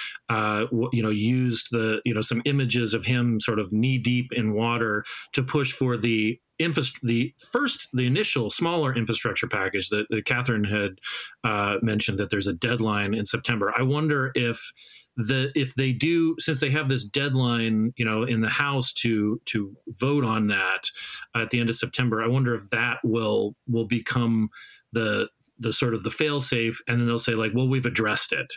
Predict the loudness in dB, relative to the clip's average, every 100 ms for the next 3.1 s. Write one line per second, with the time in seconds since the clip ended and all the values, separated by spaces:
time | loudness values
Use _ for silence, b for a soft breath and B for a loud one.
0 | -2 0 2 0 0 0 0 0 2 0
1 | 0 0 2 0 0 0 2 0 0 -4
2 | -8 B B -10 -2 0 0 -2 -6 -4